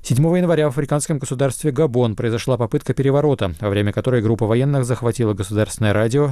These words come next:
и объявила о конце правления президента Али Бонго. Несколькими частями позже власти проинформировали о подавлении путча.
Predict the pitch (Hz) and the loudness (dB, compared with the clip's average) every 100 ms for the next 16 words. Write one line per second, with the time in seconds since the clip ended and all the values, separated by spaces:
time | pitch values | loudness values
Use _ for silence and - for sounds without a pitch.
0 | 147 135 143 147 123 143 - - 113 131 | 0 0 2 2 2 0 -2 -2 -2 0
1 | 127 135 104 113 123 107 98 92 113 117 | 0 0 2 0 0 -2 -2 0 0 0
2 | 131 110 104 104 104 101 110 104 110 98 | -2 0 2 0 0 0 0 2 0 -2
3 | - - - - 135 143 135 131 120 127 | -6 -16 -12 -2 0 0 0 0 0 -2
4 | 131 113 104 151 160 139 113 127 135 127 | 0 -2 0 0 0 0 0 0 -2 -4
5 | 101 107 127 135 143 139 131 143 139 127 | -2 0 0 2 2 0 -2 -2 0 2
6 | 120 107 104 - 110 - 113 | 2 2 0 -2 -4 -2 -4